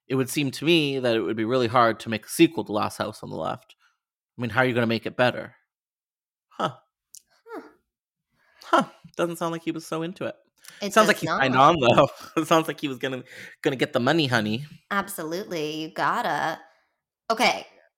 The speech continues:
Speaker 2: I have a way better pitch for
Speaker 1: Okay, give
Speaker 2: this
Speaker 1: it.
Speaker 2: reanimated sequel.
Speaker 1: <laughs>
Speaker 2: Why don't we reanimate our girlies who
Speaker 1: <gasps> That's so good.
Speaker 2: some, something to vin-, someone, something to vindicate.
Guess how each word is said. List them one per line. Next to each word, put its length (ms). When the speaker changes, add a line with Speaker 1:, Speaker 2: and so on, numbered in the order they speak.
Speaker 2:
I 200
have 120
a 100
way 200
better 260
pitch 600
for 200
Speaker 1:
Okay, 80
give 140
Speaker 2:
this 200
Speaker 1:
it. 60
Speaker 2:
reanimated 640
sequel. 680
Speaker 1:
<laughs> 380
Speaker 2:
Why 360
don't 140
we 180
reanimate 760
our 520
girlies 800
who 100
Speaker 1:
<gasps> 60
That's 180
so 380
good. 400
Speaker 2:
some, 520
something 520
to 100
vin-, 260
someone, 760
something 600
to 100
vindicate. 800